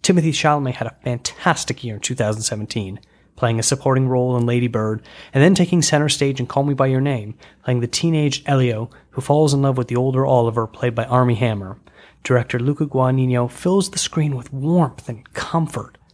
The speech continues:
while shooting in the Italian countryside. Music, art, food, and late-night swimming adventures soak the screen with luxuries. But all that doesn't matter when the passion between Elio and Oliver heats up.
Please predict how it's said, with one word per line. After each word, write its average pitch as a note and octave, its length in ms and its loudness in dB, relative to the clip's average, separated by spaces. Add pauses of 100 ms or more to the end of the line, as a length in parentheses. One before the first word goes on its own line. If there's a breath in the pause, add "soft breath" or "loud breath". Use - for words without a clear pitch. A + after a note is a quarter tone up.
(180)
while - 80 -10
shooting D#3+ 340 4
in D3+ 80 6
the C#3+ 120 4
Italian B2+ 420 -4
countryside. A#2+ 680 -6 (640)
Music, C#3 640 2
art, - 420 2 (140)
food, E3 360 0
and A#2 140 -10
late-night C#3 320 0
swimming D3 380 0
adventures A#2+ 420 -2
soak - 380 0
the B2 60 -6
screen B2+ 360 -2
with A2+ 140 -10
luxuries. A#2 720 -10 (560 soft breath)
But A#2 120 -2
all A#2+ 120 6
that B2+ 140 6
doesn't A#2+ 200 0
matter A#2+ 240 2
when A2+ 140 -2
the A2 40 -4
passion A#2+ 380 -2
between A2+ 280 -6
Elio B2 360 0
and A#2+ 100 -2
Oliver B2 380 0
heats B2+ 300 -4
up. A#2+ 260 -2